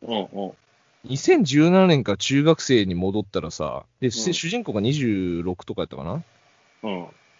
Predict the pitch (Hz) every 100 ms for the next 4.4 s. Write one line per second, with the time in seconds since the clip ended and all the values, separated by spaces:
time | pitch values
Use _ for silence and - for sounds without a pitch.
0 | _ 131 117 98 120 135 135 139 139 135
1 | 135 131 135 131 98 113 - 220 127 104
2 | 110 120 123 117 82 - _ _ _ _
3 | _ - 104 98 - - 113 107 110 120
4 | 95 - 71 73